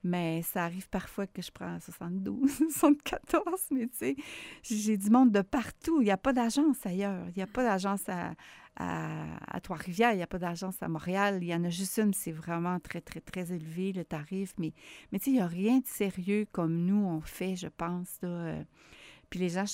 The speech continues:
les gens sont choyés et chanceux à Québec d'avoir, euh,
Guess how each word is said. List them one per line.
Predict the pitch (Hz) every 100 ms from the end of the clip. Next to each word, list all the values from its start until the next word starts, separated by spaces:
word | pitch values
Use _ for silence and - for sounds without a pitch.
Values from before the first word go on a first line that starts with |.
| -
les | 190 185
gens | 175 180 185 202 233
sont | - 170 160 156
choyés | - - - 208 214 202 214 -
et |
chanceux | 165 - 202 196 - - 208
à | 160
Québec | 160 165 170
d'avoir, | 160 160 160 165 160 160
euh, | 156